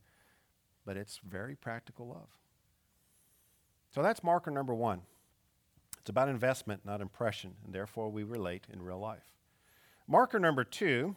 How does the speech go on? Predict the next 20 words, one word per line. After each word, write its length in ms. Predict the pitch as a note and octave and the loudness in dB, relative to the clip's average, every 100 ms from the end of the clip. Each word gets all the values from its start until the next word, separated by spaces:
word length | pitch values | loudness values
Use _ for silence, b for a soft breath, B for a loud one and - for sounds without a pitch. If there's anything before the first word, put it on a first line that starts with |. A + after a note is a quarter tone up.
| - | -2
tells 280 | F#3+ G3+ D#3+ | 4 4 4
us 140 | D3+ | -2
that 160 | D3+ C3+ | 0 4
love 280 | D3 G3 F3 | 6 6 4
is 100 | D3+ | 0
about 360 | D3+ D#3 C#3 | 4 4 4
gatherings, 800 | F3 A3 G#3+ A2 F2+ E2+ - - - _ - | 0 2 2 2 -2 -6 -16 -20 -20 _ -12
not 300 | D3+ G#2 - | -6 -6 -4
gifting. 380 | G#2 G2 - E2 _ _ _ _ _ _ _ _ _ _ _ _ _ _ _ _ _ _ - _ - | -6 -6 -10 -16 _ _ _ _ _ _ _ _ _ _ _ _ _ _ _ _ _ _ -20 _ -2
Verse 300 | C3+ D#3+ - | 0 0 -4
two 400 | - C#3 G3 G#3+ _ _ _ _ _ | -2 0 0 -4 _ _ _ _ _
says 300 | - B2 A2+ | -4 -2 0
this, 320 | A#2+ F#2+ - | 0 0 -4
"If 140 | G#2+ B2+ | -6 0
I 120 | C3+ | 2
have 260 | C#3+ A#3+ F#3+ | 2 -4 -4
the 100 | A#2+ | -6
gift 580 | F#2+ B2+ B2+ G#2+ - B2 | -4 0 0 0 -6 -12
of 220 | A#2+ - | -12 -10
prophecy 680 | - C3 A#2 G2+ - G2+ F#3 | -4 -4 -4 -10 -10 -8 -8